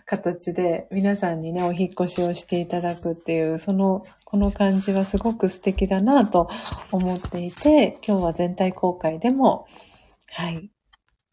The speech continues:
そんな形でやらせていただきました。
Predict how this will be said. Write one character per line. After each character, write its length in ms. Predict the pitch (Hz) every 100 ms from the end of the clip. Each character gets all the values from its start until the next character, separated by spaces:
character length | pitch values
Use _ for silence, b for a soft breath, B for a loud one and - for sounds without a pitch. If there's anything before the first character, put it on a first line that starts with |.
| _ _ _ -
そ 120 | 175
ん 20 |
な 140 | 170 170
形 480 | - 170 175 - 165
で 280 | 170 - -
や 100 | 170
ら 140 | 170
せ 140 | - 175
て 180 | 175
い 60 | 170
た 120 | 185
だ 140 | 196 202
き 120 | 208
ま 200 | 202 202
し 80 | -
た。 180 | 170